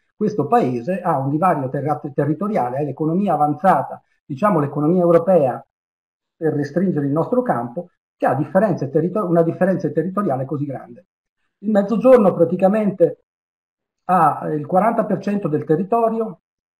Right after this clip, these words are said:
il trentaquattro per cento della popolazione, tre, quattro anni fa il venticinque per cento del pil, oggi il ventuno virgola cinque per cento del prodotto interno lordo. È evidente che c'è un problema territoriale, rilevante, significativo,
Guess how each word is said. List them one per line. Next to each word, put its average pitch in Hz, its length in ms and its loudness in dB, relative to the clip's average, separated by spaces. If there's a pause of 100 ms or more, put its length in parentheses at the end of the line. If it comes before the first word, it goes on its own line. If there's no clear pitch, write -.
il 160 140 -6
trentaquattro 214 640 2
per 160 140 0
cento 170 280 0
della 147 160 2
popolazione, 226 880 -2 (480)
tre, 226 300 0
quattro 214 300 4
anni 202 200 4
fa 180 200 2
il 143 80 -2
venticinque 180 540 0
per 165 140 0
cento 196 280 -4
del 240 220 0
pil, 233 340 0
oggi 196 260 0
il 160 80 2
ventuno 185 400 2
virgola 165 320 2
cinque 202 300 -4
per 165 120 -4
cento 165 280 -4
del 151 120 -4
prodotto 135 380 -10
interno 120 280 -12
lordo. 110 260 -18 (720)
È 170 120 2
evidente 220 440 4
che 151 100 0
c'è 175 120 0
un 147 180 2
problema 165 720 0 (200)
territoriale, 170 960 2 (240)
rilevante, 160 800 0
significativo, 156 1040 -4